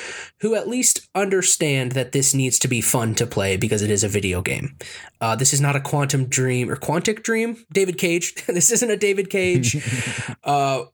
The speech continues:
Speaker 1: feels really clunky and is, is, uh, just not that fun to play kind of experience. N-, no, it feels like a good video game. It feels fine. Uh, the controls are smooth.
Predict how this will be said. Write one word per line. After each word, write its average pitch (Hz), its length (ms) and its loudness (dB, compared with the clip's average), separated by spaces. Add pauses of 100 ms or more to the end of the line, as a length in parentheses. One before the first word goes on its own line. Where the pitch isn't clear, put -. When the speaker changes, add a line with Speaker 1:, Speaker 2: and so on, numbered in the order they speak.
(140)
Speaker 1:
feels 165 380 0
really 160 260 0
clunky 151 720 -2 (440)
and 135 140 0
is, - 240 0
is, 131 320 2
uh, 113 320 2
just - 240 0
not 139 240 2
that 139 320 -2
fun 139 320 0
to 131 80 0
play 123 400 0
kind 120 220 0
of 113 60 0
experience. 120 540 2
N-, - 240 -2
no, 349 100 4
it - 40 -2
feels 381 160 2
like 294 80 -2
a 277 60 -2
good 196 160 0
video 123 180 0
game. - 260 -14
It 139 140 0
feels 151 360 2
fine. 208 580 -2
Uh, 123 280 0
the 135 180 -2
controls 127 280 0
are - 60 -2
smooth. 156 500 0